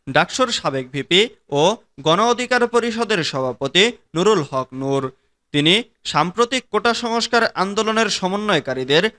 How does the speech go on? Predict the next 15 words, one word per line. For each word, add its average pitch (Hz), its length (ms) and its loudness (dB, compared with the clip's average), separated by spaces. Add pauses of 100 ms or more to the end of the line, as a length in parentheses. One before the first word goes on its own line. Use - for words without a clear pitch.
(100)
অত্যন্ত 233 540 0
সুকৌশলে 160 800 -2 (220)
পরিচালিত 180 500 0
করেছেন। 139 640 -2 (280)
আড়াল 131 300 0
থেকে 185 420 0 (240)
তিনি 220 280 0
সব 202 260 2 (140)
কর্মকাণ্ডে 214 640 0
সহযোগিতা 135 680 -2
করেছেন, 139 600 -2 (340)
কোটা 202 240 2
আন্দোলনে 139 680 0 (220)
উস্কানি 180 400 -2
দিয়েছেন। 135 600 -2